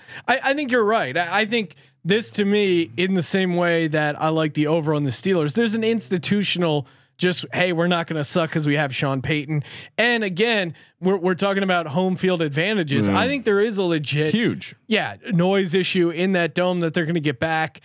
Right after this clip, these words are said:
Speaker 2: Are we forgetting they owned the Bucks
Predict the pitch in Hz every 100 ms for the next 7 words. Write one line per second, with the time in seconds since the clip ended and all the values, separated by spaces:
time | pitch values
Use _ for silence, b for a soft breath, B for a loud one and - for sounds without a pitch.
0 | b 120 156 196 190 127 131 156 147 131
1 | - 117 120 135 135 - 107 117 113 120
2 | 139 - -